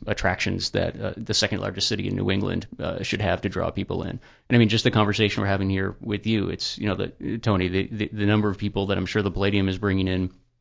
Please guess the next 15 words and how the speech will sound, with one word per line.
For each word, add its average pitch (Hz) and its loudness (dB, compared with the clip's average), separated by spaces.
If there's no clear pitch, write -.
who 127 4
are 107 6
electric 98 2
haze, 98 0
uh, 92 2
to 131 6
the 107 6
city 107 2
and 107 2
reintroducing 123 4
it 87 -2
to 101 -2
them. 90 -6
'Cause 117 -6
I, - -4